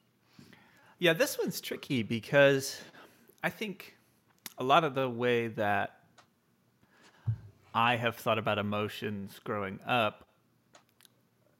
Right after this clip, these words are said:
is that the damage that can be done through leaning into emotions and not understanding how to control them is so much greater.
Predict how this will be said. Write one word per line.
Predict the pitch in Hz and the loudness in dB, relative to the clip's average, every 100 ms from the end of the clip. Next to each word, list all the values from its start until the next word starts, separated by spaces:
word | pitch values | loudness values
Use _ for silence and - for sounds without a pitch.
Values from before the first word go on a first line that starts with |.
| _ _ | _ _
is | 117 139 127 123 120 117 113 | -8 -4 0 0 0 -4 -8
that | 135 107 98 - _ _ _ _ _ _ _ _ - | -2 0 -2 -6 _ _ _ _ _ _ _ _ -8
the | 139 | -6
damage | 117 - 135 143 151 151 165 - | -2 2 4 2 0 -8 -12 -6
that | 139 - - _ | -6 -6 -14 _
can | - 139 | -6 -6
be | 127 135 135 - | -6 -8 -8 -8
done | - 135 135 135 139 _ _ _ _ _ _ _ _ | -2 0 0 -4 -12 _ _ _ _ _ _ _ _
through | - 127 113 117 110 110 113 | -14 -6 -2 -2 -2 -6 -12
leaning | 113 120 123 120 110 101 | -8 -4 -2 -2 -4 -6
into | 120 113 - 120 113 113 | -8 -8 -8 -6 -6 -4
emotions | 113 110 - 120 110 | -2 -2 -4 -8 -6
and | 104 | -4
not | 101 101 - | -2 -2 -4
understanding | 113 107 104 - 107 107 | -8 -6 -8 -6 -6 -6
how | 110 | -6
to | 101 | -6
control | - 104 - 113 101 | -8 -14 -6 -4 -2
them | 101 98 98 - _ _ _ _ _ _ _ _ _ _ - | -2 -2 -4 -12 _ _ _ _ _ _ _ _ _ _ -10
is | 120 | -8
so | - - 127 | -4 -2 -2
much | 120 - - - _ _ _ _ _ _ _ _ | -2 -6 -12 -16 _ _ _ _ _ _ _ _
greater. | - 127 139 143 120 92 92 | -10 -2 2 2 2 0 -4